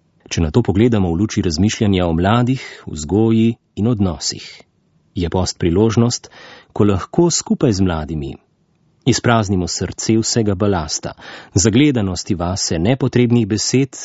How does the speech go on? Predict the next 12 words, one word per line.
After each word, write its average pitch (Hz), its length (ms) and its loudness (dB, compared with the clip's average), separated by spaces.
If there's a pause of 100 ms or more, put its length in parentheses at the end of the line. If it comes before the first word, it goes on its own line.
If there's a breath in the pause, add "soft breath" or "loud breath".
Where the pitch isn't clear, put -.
(540)
neurejenih 107 840 2
navad 113 440 -2
in 92 240 -2
tudi 143 240 0
odvisnosti. 92 680 -4 (580)
Tako 160 220 4
lahko 127 280 2
nastane 104 460 0
prostor, 120 560 -2
kamor 107 480 0
vstopi 110 480 0
Bog 80 320 -8